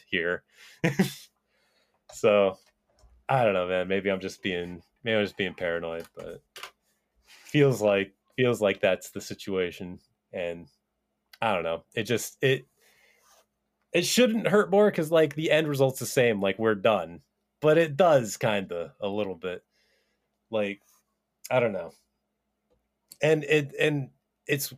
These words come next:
it sucks. Well, her excuse didn't really fucking make sense either. She said, uh, she wasn't good for me and that I was, like, too smart or something and she couldn't relate. But I'm fucking dumb, dude.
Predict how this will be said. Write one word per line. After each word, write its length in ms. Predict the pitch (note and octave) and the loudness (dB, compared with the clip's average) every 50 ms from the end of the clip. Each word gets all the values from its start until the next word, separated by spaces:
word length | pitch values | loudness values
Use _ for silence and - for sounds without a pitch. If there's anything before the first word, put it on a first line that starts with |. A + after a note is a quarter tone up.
| _ - | _ -4
it 160 | C#3 C3 - | -4 -4 -4
sucks. 380 | - - G3 E3+ C#3 - - | 0 2 2 2 2 0 -6
Well, 240 | D3 D3+ D3+ D#3+ C#3 | -4 0 2 2 4
her 140 | D3 D#3+ E3 | 4 2 2
excuse 380 | D#3 - - - A#3 A3 D#3+ - | 0 -2 -2 0 0 0 0 2
didn't 220 | - C#3 A#2+ A2+ | 0 0 0 0
really 260 | A#2 A#2+ A#2 A2 G#2+ G2+ | 0 0 2 2 0 -2
fucking 440 | - - G#2 - - G2 E2+ F2+ | -2 -4 -4 -4 -4 -8 -10 -8
make 160 | G2 G#2 F#2+ - | -8 -8 -8 -6
sense 260 | - B2 A2 G2+ - | -6 -6 -6 -6 -6
either. 200 | A#2 A2+ G#2 F#2 | -8 -8 -8 -8
She 120 | F2 - A2 | -10 -10 -6
said, 180 | - C#3+ B2+ B2 | -2 -2 0 0
uh, 160 | A#2 A2 G#2 - _ | 0 -4 -6 -8 _
she 200 | - - - A#2+ | -14 -10 -8 -4
wasn't 280 | A2 A#2 A2+ A2 G#2 F2+ | -4 -4 -4 -4 -6 -6
good 140 | A2 A2 G#2+ | -6 -6 -6
for 120 | - - | -8 -12
me 160 | F#2 F#2+ F#2 F#2 | -10 -8 -6 -6
and 100 | F2+ F2+ | -6 -6
that 80 | F#2 F#2 | -4 -4
I 80 | F#2 | -4
was, 200 | F2+ F#2+ F2+ - | -4 -6 -6 -8
like, 160 | F#2+ F2 - | -8 -10 -10
too 160 | - - G#2 G2 | -12 -14 -12 -12
smart 340 | - - - E2+ E2+ F#2+ | -10 -8 -8 -8 -8 -8
or 60 | G#2+ G#2 | -12 -12
something 340 | - A#2+ G#2 - A#2 A2 | -14 -14 -14 -12 -12 -10
and 100 | G#2 G2+ | -10 -12
she 120 | - - - | -14 -16 -20
couldn't 240 | - - F#2 F2+ F2 | -18 -18 -18 -18 -18
relate. 340 | F2 F2 F2+ F#2 G2+ G#2+ - _ _ _ _ _ _ _ _ _ _ _ _ _ _ _ | -16 -14 -12 -10 -12 -12 -14 _ _ _ _ _ _ _ _ _ _ _ _ _ _ _
But 140 | - C#3 C3+ | -2 2 4
I'm 140 | C#3 F3+ G3 | 4 2 2
fucking 340 | - A3 G#3+ G#3+ C#3 A2 G#2 | 2 -2 -2 -2 -2 -2 0
dumb, 320 | A#2+ C3+ E3 A#2+ F2+ E2+ | 2 2 2 0 -4 -6
dude. 240 | E2+ G2+ - - | -12 -12 -12 -14